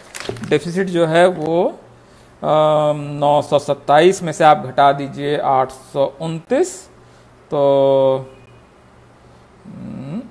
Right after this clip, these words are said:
eight, अम, total नौ सौ सत्ताईस में से आठ सौ उनतीस घटाएंगे तो नाइंटी एट अफसर्स फिर कहाँ गए, ये कहाँ पर है?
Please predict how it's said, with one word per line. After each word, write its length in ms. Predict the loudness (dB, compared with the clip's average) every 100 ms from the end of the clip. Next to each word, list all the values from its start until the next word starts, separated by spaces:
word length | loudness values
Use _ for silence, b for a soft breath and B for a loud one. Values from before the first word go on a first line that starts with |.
| -18 -8
eight, 460 | -4 -2 -4 -4 -6
अम, 960 | -6 -4 -4 -6 -6 -8 -10 -12 -16 -10
total 360 | -8 -6 -4 -2
नौ 160 | -2
सौ 120 | -6 -8
सत्ताईस 380 | -4 -2 -2
में 80 | -2
से 100 | -4
आठ 120 | -4
सौ 100 | -4
उनतीस 240 | -12 -12 -12
घटाएंगे 440 | -8 -8 -6 -10
तो 300 | -10 -6 -6 -8 b b b b 0
नाइंटी 440 | 2 2 0 -4 2
एट 220 | 4 4
अफसर्स 440 | 2 0 -4 -4 -10
फिर 120 | 0
कहाँ 260 | 2 2
गए, 180 | -2 -6 -10 -20 -20 -18 -4
ये 200 | -2 0
कहाँ 220 | 0 -4
पर 160 | -10
है? 140 | -12